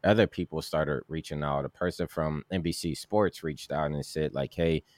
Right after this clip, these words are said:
I took your Unreal course and now I have a full-time job at N B C Sports because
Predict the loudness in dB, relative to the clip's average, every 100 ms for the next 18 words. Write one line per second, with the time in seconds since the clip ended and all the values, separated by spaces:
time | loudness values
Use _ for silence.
0 | _ _ -4 0 0 2 0 0 2 4
1 | 4 4 2 4 2 -2 -6 -2 0 4
2 | 6 6 6 2 2 0 0 0 0 -2
3 | -2 2 6 6 4 0 -2 -2 -2 -4
4 | -6 -2 2 2 0 -8 -4 0 0